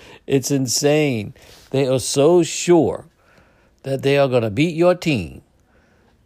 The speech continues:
when you play this team, when you play them Sunday, that, uh,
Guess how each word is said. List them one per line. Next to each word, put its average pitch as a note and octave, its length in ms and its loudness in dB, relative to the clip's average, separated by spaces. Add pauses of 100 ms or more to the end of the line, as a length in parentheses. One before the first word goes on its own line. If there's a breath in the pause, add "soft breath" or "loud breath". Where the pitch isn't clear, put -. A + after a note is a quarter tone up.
(160)
when G#2+ 180 -4
you D#3 160 0
play E3 280 2
this D#3 200 0
team, D3+ 320 -6
when B2+ 160 -6
you C#3+ 100 -4
play D3 260 0
them C#3 180 -4
Sunday, G#2+ 800 -4 (320 soft breath)
that, A2+ 640 -2
uh, A2+ 460 -2